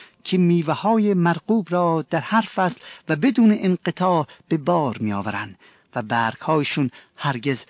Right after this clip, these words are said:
خشک نمیشه و هر آنچه که انجام می‌دهند نیک فرجام می‌باشد." به زبان دیگر مهمترین و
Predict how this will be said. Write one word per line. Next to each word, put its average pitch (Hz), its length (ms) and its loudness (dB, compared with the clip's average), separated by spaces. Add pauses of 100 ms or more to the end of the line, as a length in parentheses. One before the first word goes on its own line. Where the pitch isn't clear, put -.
(140)
خشک 147 480 0
نمیشه 170 580 0 (260)
و 131 100 -2
هر 151 140 0
آنچه 147 240 0
که - 120 -6
انجام 131 520 -2
می‌دهند 120 480 -2 (600)
نیک 123 420 2
فرجام 101 640 -2 (220)
می‌باشد." 110 680 -2
به 156 60 -4
زبان 151 440 0
دیگر 127 340 -4 (360)
مهمترین 147 680 0
و 151 120 0